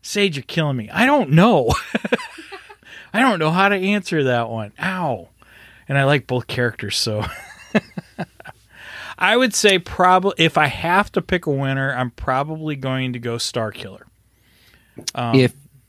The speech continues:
Speaker 1: just
Speaker 2: I,
Speaker 1: because
Speaker 2: mm,
Speaker 1: of the Force
Speaker 2: okay.
Speaker 1: aspect. That's, that's the only reason I would go Star Killer.
Speaker 2: Do you
Speaker 1: If
Speaker 2: mean
Speaker 1: y-
Speaker 2: Star Killer?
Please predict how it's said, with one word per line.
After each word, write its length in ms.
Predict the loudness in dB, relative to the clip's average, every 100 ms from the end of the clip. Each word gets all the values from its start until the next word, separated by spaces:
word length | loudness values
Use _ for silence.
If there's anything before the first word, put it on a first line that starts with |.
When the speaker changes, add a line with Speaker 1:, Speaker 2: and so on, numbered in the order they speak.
| _ _ -14
Speaker 1:
just 260 | -2 2 4
Speaker 2:
I, 100 | 2
Speaker 1:
because 320 | 4 4 4
Speaker 2:
mm, 40 |
Speaker 1:
of 120 | 2 -2
the 80 |
Force 420 | -10 -4 -4 -2 -6
Speaker 2:
okay. 100 | 0 0 2
Speaker 1:
aspect. 280 | 0 -2 -20 _ _ _ -4
That's, 300 | -4 -4 -6
that's 320 | 0 0 0
the 160 | -8 -4
only 360 | -2 0 0 0
reason 320 | -2 -2 -2
I 100 | -4
would 200 | -6 -8
go 140 | -8
Star 280 | -8 -8 -10
Killer. 340 | -10 -16 -18 -20 -20 -20 -16 -2
Speaker 2:
Do 120 | 2
you 80 | 4
Speaker 1:
If 80 |
Speaker 2:
mean 140 | 4 2
Speaker 1:
y- 60 |
Speaker 2:
Star 280 | 0 0 0
Killer? 480 | 2 2 4 2